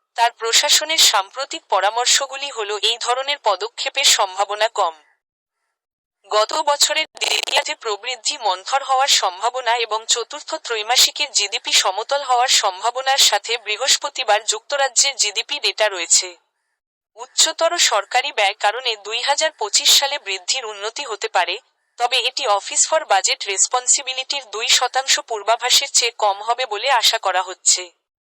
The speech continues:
এটি, সম্ভাব্য ডেটা রিভিশন সহ, ট্রেজারির মার্চ স্প্রিং স্টেটমেন্টে চাপ যোগ করে, বিশেষ করে যেহেতু ক্রমবর্ধমান ঋণ খরচ রাজস্ব নমনীয়তা হ্রাস করেছে।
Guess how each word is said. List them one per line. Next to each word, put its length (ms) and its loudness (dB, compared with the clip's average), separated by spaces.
এটি, 380 -6
সম্ভাব্য 680 0
ডেটা 360 -2
রিভিশন 460 0
সহ, 400 0
ট্রেজারির 500 -2
মার্চ 320 0
স্প্রিং 380 -2
স্টেটমেন্টে 640 -2
চাপ 320 2
যোগ 260 -2
করে, 260 -2
বিশেষ 400 2
করে 220 0
যেহেতু 360 -2
ক্রমবর্ধমান 920 -2
ঋণ 240 -4
খরচ 460 0
রাজস্ব 460 2
নমনীয়তা 600 0
হ্রাস 320 2
করেছে। 520 -2